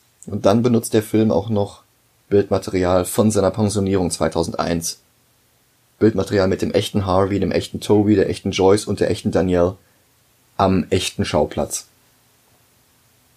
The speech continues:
Das ist ein unglaublich bewegender Moment und man wünscht Harvey in dem Moment einfach nur, dass er danach dann endlich glücklich wird. Wurde er aber nicht mehr. Tatsächlich starb Harvey Pekar sieben Jahre nach diesem Film,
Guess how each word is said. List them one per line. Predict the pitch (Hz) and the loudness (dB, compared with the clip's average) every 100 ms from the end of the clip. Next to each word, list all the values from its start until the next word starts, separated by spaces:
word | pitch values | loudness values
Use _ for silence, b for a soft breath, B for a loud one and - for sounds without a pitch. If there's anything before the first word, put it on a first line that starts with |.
| _ _ - | _ _ -8
Das | 82 | -6
ist | 104 | -2
ein | 101 - | -2 0
unglaublich | 107 95 - | 0 0 0
bewegender | 95 87 92 85 | 0 0 0 0
Moment | 78 80 78 | 0 -2 -2
und | 87 | -2
man | 90 95 | -2 2
wünscht | 107 120 - | 2 0 0
Harvey | 85 90 92 | 0 2 0
in | - - 92 | -2 -4 0
dem | 104 | 2
Moment | 107 98 - | 4 2 2
einfach | 92 98 | 0 2
nur, | 107 101 | 2 2
dass | 92 | 2
er | 92 | 2
danach | 92 95 98 | 2 2 2
dann | 101 101 | 0 0
endlich | 95 95 98 | 0 0 0
glücklich | 82 - 82 - | 0 -2 -2 0
wird. | 76 - - _ _ _ _ _ _ _ _ _ _ _ _ _ _ _ _ _ _ _ _ _ _ _ _ _ _ _ - | 0 0 -8 _ _ _ _ _ _ _ _ _ _ _ _ _ _ _ _ _ _ _ _ _ _ _ _ _ _ _ -6
Wurde | 82 73 78 | 0 0 0
er | - | -2
aber | - | -2
nicht | - - | -4 -6
mehr. | - - - _ _ _ _ _ _ _ _ | -10 -10 -12 _ _ _ _ _ _ _ _
Tatsächlich | 87 82 101 104 - | -2 0 0 0 -2
starb | - 85 123 - | 0 2 0 0
Harvey | 95 107 | -2 0
Pekar | - 110 - 101 | 0 -2 2 0
sieben | 95 98 101 | 0 -2 0
Jahre | 85 87 87 | 2 0 0
nach | 80 - | -2 -4
diesem | 82 92 | -6 -8
Film, | - 82 80 | -4 -2 -2